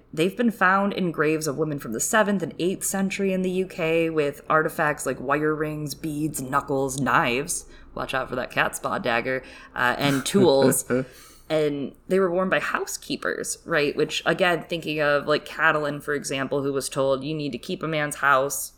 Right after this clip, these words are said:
Speaker 1: raise his babies, you know, put him out, raise the babies, get him married to a good family, and keep it moving." Uh, she was very much in charge. The first episode of Game of Thrones, you see her, you know,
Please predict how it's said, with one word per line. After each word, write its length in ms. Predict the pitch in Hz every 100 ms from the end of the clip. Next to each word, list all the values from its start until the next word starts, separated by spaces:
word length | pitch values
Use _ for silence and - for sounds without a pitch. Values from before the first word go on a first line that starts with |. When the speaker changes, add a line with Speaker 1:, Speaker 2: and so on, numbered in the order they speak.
| _
Speaker 1:
raise 300 | 139 151 165
his 160 | 151 143
babies, 760 | 160 156 151 143 135 135 - -
you 80 | 151
know, 180 | 135
put 180 | 131 165
him 120 | 156
out, 260 | 143 139 -
raise 240 | 147 143
the 80 | 135
babies, 560 | 127 151 135 131 127 -
get 180 | 151 151
him 140 | 147
married 340 | 143 143 151 147
to 120 | 143
a 40 |
good 180 | 139 143
family, 560 | - 143 139 131 127 123 - - -
and 100 | 131
keep 240 | - 156
it 60 | -
moving." 460 | 160 180 139 127 131 - _ _ -
Uh, 240 | 147 - - _
she 160 | - 214
was 300 | 160 214 185
very 260 | - 131 143
much 240 | 143 127
in 120 | 143
charge. 300 | 135 135 131
The 60 | 147
first 260 | 185 196
episode 320 | - 180 190 185
of 80 |
Game 160 | 185 175
of 80 | 175
Thrones, 340 | 196 202 170
you 80 | 156
see 280 | 156 208 190
her, 420 | 180 156 151 143
you 140 | - 160
know, 220 | 139